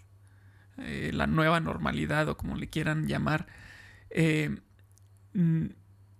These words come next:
queremos regresar a lo de antes y no aprendimos nada, entonces fue, fue una pérdida total de tiempo. Pero si nos dimos cuenta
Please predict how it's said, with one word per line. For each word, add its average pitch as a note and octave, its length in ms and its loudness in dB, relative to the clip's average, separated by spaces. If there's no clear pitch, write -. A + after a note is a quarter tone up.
queremos F#3 380 4
regresar F#3+ 440 4
a G#3 60 4
lo G3+ 140 4
de D#3+ 140 6
antes F3 720 -2
y E3+ 120 2
no E3 120 4
aprendimos F3+ 600 2
nada, E3+ 500 2
entonces F#3 580 2
fue, F#3 500 4
fue F3+ 160 2
una F#3 300 2
pérdida F3 380 4
total D#3 320 0
de D#3 60 -6
tiempo. - 420 -6
Pero F#3+ 420 4
si - 220 2
nos D3+ 200 2
dimos G#3+ 300 2
cuenta G3 680 0